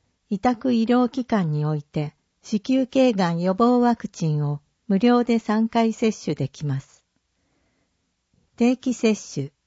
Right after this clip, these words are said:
小学校六年生から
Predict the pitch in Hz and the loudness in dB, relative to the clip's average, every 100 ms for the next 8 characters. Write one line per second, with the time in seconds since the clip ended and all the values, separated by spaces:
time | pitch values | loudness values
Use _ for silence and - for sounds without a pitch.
0 | _ _ _ _ _ _ - 247 247 254 | _ _ _ _ _ _ -2 0 2 2
1 | 254 - 190 185 190 185 240 254 240 - | 0 2 4 4 2 2 2 4 2 2
2 | 175 160 - 160 156 | 0 0 -2 -2 -4